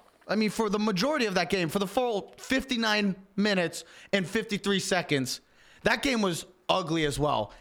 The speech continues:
It was sloppy. It was dirty. Penalties. The Cleveland Browns, we know what the Cleveland Browns are. Ted, you're gonna tell us in a few what you, uh, it's just a personification of this. It, the ultimate definition of this team.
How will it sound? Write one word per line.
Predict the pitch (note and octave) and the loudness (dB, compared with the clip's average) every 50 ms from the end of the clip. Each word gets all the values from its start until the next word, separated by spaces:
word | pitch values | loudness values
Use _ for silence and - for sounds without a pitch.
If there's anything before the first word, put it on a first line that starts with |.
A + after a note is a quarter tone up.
| - - - | -10 -2 -2
It | G#3 F#3+ | -2 0
was | F3 F3 D#3 - | 0 -2 -2 -2
sloppy. | - - F#3 F#3+ G3 F#3+ - G3+ G3+ G3 F#3 - - - - | 0 2 2 2 2 2 2 2 2 2 0 -2 -8 -2 -2
It | G3 G3+ E3 | 0 0 0
was | F3+ F3 D3 B2 | -2 -2 -4 -4
dirty. | - - E3+ F3 F#3 F#3+ F3+ F#3 F#3 F3+ F3+ - - - - - _ _ - - - - | -2 0 0 2 2 2 2 2 0 0 -2 -6 -14 -20 -20 -20 _ _ -20 -10 0 2
Penalties. | - - G#3 A3 A3+ G#3+ - - A3+ A3 G#3+ G#3+ G3+ - - - - - - - | 2 2 2 0 0 -2 0 0 2 2 4 2 2 -2 -4 -10 -20 -14 -4 -4
The | F#3+ F#3 | -4 -2
Cleveland | - B3 C#4 A#3 A3+ A3 F#3 | 0 -2 0 0 0 0 2
Browns, | F3 F#3 F#3 F3+ F3 F3 D#3+ - - - | 2 2 2 2 0 0 -2 -6 -8 -2
we | - F#3+ A3+ | 0 0 2
know | A3+ A3+ A3+ | 2 2 2
what | G#3 G3 | 0 0
the | F3+ | -2
Cleveland | - - F3 E3 D3+ D3+ C3+ | -2 -2 -2 0 0 2 2
Browns | D3 C#3 C#3 C#3+ C#3 C3 | 2 2 2 0 2 2
are. | C3 C3+ C3+ | 2 0 2
Ted, | - - E3+ E3 D#3+ | 0 0 0 0 0
you're | F3 E3+ | 0 0
gonna | F3+ E3+ D#3 | 0 0 0
tell | D#3 D#3+ D3+ D3 | 2 2 2 2
us | C#3+ - - | 2 0 -2
in | C3+ | -2
a | C3 | -2
few | - - C#3+ C#3+ C3+ | 0 2 2 2 2
what | C3 C3 C3 C#3 B2 | 2 2 2 0 0
you, | C3+ C3 - | -2 -2 -2
uh, | C#3 C3 - - | -2 -2 -2 -2
it's | D#3+ D#3 - | -4 -2 -2
just | - G#3 F#3 - G3 | -2 -2 -2 -2 -4
a | |
personification | E3 - - E3 - F3 E3+ D#3+ C#3+ C#3 - D3+ C#3 B2+ C3 C3 | -4 -2 -4 -2 0 0 0 0 -2 -4 -2 0 0 0 0 -2
of | A#2 | -2
this. | A#2 C3 B2 - - - - - - | -2 -2 -4 -6 -12 -16 -12 -4 -2
It, | G3 G3 F3 - - - - - | -2 -2 -2 -4 -10 -20 -12 -4
the | E3 G3+ G#3 F#3+ | -2 0 0 2
ultimate | G3+ G#3+ G#3 A3 G3+ F#3+ D#3 | 0 0 0 0 0 0 0
definition | C3 E3+ D#3+ - - C#3 C3+ C#3 C3+ - C3+ | 0 -2 -2 0 0 2 2 2 0 0 -2
of | C3+ B2 A#2+ | -2 0 0
this | B2 A#2+ - | -2 -2 -2
team. | - - - B2+ A2+ G#2+ | -4 -2 -2 0 -2 -2